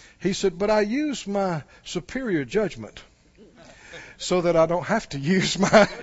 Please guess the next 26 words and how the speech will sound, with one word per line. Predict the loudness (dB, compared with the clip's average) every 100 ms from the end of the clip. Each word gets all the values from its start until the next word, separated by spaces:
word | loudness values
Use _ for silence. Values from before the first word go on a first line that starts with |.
| -14
<laughs> | -12 -10 -6
superior | -2 0 2 6 8 10 8 4
ability." | 6 6 6 4 6
He | 8 8
said, | 8 10
<laughs> | 10 10 6 6 4 2 2 2 2 0 0 -2 -2 -2 -2 -4 -4 -6 -6 -8 -10 -14 -12 -12 -14 -14 6 8 8 6 4 0 -18 -18 -20 -8 6 8 8 6 6 4 2 0 -6 -10 -10 4 6 6 2 -8 -8 -8
he's | -4 2
always | 6 6 6
making | 4 4 2 -4
decisions, | -2 2 2 0 0
so | 2
he | 2
never | 4 4 6
has | 8 6 4
to | -6
use | -4 -4 -4
this | -4 -2
super | 0 0 -2
pilot | 4 6 6 4 0
ability. | -2 -4 -6 -10 -14 -14 -16 -16 -18 2
Well, | 6 10 10 10
that's | 10 8 6 4
why | 6 6 6
he's | 4
still | 4 6
around, | 10 10 10 10 6